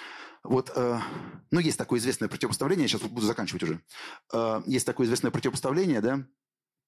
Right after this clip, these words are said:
Типа и были люмьеры, включили камеру, и трансляция идёт бытия, да?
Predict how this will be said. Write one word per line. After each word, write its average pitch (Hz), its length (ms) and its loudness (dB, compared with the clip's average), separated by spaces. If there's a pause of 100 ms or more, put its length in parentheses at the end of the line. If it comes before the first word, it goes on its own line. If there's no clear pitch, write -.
(360)
Типа - 220 0
и 95 60 4
были 104 180 4
люмьеры, 214 540 4 (500)
включили 135 440 2
камеру, 127 380 0
и 120 60 -2
трансляция 113 520 0
идёт 107 120 2
бытия, 104 360 0
да? 156 180 0